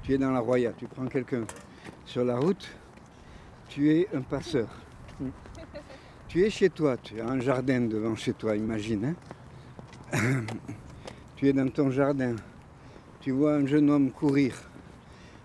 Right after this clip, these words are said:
Speaker 1: avec la police qui court derrière, tu ouvres la porte de ton jardin, il rentre dans ton jardin, la police peut plus rien. Tu vois ? Euh, parce que une voiture, c'est pas une propriété,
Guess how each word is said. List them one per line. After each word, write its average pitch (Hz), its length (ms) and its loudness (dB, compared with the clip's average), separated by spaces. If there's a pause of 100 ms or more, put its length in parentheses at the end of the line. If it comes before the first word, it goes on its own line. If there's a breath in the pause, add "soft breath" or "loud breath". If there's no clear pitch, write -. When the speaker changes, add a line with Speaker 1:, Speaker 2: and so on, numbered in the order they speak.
Speaker 1:
avec 127 260 0
la 131 140 -4
police 147 340 2
qui 127 140 -6
court 135 240 4
derrière, 151 420 2 (1040 loud breath)
tu 170 160 2
ouvres 180 280 6
la 143 120 6
porte 139 300 -4
de 120 180 -2
ton 117 240 -2
jardin, 123 460 0 (720 loud breath)
il 147 160 8
rentre 175 240 6
dans 151 160 2
ton 135 200 0
jardin, 131 440 0 (400 loud breath)
la 135 100 0
police 147 320 2
peut 156 160 -2
plus 127 220 2
rien. 113 180 0 (1700 loud breath)
Tu 156 120 2
vois ? 170 180 0 (880 loud breath)
Euh, 139 160 2
parce 151 240 -2
que 220 220 4 (680 loud breath)
une 147 140 6
voiture, 160 380 4
c'est 160 200 -4
pas 180 140 0
une 175 260 2
propriété, 151 720 2